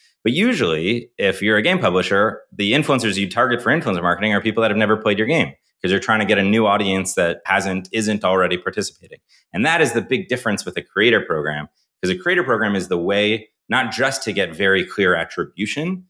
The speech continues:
to see the value that those influencers are providing for the game, but a way to reward the influencers for staying in your game and continuing to make content,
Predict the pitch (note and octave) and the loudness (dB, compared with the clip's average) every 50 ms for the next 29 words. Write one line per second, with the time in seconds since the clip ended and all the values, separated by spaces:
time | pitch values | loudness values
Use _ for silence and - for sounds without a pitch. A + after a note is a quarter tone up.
0 | _ _ _ - - - G2+ F2+ E2+ E2+ D2+ F2+ D#2+ D#2+ F#2 F#2+ F#2+ G#2+ G#2+ G2+ | _ _ _ -8 -6 -2 -2 0 -2 0 0 2 2 2 2 2 2 2 2 2
1 | G2+ F#2+ F2+ F#2+ F2+ E2 E2 F#2 F#2 F#2 - F2+ E2 - - D#2 D2 - - E2+ | 2 0 0 0 -2 -2 -2 -4 -4 -4 -4 -6 -6 -6 -8 -10 -10 -8 -6 -8
2 | D2+ D#2 D#2 E2+ F2+ G#2 G#2+ G#2+ - A2 A2+ A2+ A#2+ C3+ D3 B2+ - _ _ _ | -6 -6 -6 -6 -4 -4 -4 -2 -2 -2 -2 0 -2 -2 -4 -6 -10 _ _ _
3 | _ _ - G#2+ A2 A2 A2+ A#2 A2+ A2 - A2 G2 F#2+ F#2+ F#2 F2+ F#2+ A#2+ D3 | _ _ -2 0 2 2 2 2 2 0 0 -2 0 2 2 2 0 0 0 2
4 | D#3+ D3 C3 A#2 G#2 A2+ B2 - - _ _ _ - G2 G2+ G#2 G#2 G2 - G2+ | 2 2 2 0 0 -2 -6 -10 -14 _ _ _ -6 -2 -2 -2 -2 -2 -2 -2
5 | F#2+ F#2 G2 F2+ E2+ - - F#2 - - - - - A#2 A#2 A#2 A#2 A2+ G#2+ G#2+ | -2 -2 -2 -4 -4 -4 -6 -4 -4 -4 -4 -2 0 2 2 2 2 2 2 0
6 | G#2+ A2 A2 G2 F#2+ F2 E2 E2 D#2+ E2+ F2 E2+ E2+ - - F2+ E2 - - A#2+ | 0 0 0 0 0 0 -2 -4 -6 -6 -6 -6 -6 -8 -8 -10 -8 -6 -2 0
7 | C3 C3+ B2+ A2+ G2+ - - F2 F2 E2 - - D#2+ D#2 D2+ - - E2+ E2+ | 2 4 4 4 2 0 -2 -4 -4 -4 -4 -6 -6 -6 -6 -6 -6 -8 -8